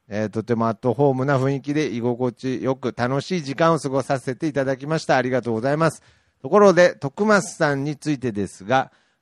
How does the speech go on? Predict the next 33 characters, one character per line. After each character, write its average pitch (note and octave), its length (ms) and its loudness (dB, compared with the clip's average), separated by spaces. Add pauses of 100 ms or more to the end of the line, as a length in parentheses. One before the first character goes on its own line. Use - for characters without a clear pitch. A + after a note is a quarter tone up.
僕 C#3 180 -2
は F3 80 4
こ E3+ 160 2
れ F3+ 100 4
ま F3+ 180 2
で D3 140 2
徳 D3 280 -6
松 F3 220 2
さ D3+ 140 0
ん C#3 140 -2
の C#3 280 0 (160)
顔 B2 340 4
を D3+ 240 6 (140)
声 G#3 240 6
の D#3 120 2
イ C#3 60 0
メ E3 180 2
ー C#3 40 0
ジ B2 120 -4
の D#3 140 6
み C3 140 0
で、 F#2 220 -8 (320)
吉 C3+ 160 -12
本 E3+ 300 -2
興 F3 300 6
業 B2+ 200 2
所 A#2 200 -4
属 A#2 560 -6
サ B2 180 -10
バ D#3+ 160 2
ン D#3+ 80 -2
ナ C3 140 -4
高 B2+ 240 -6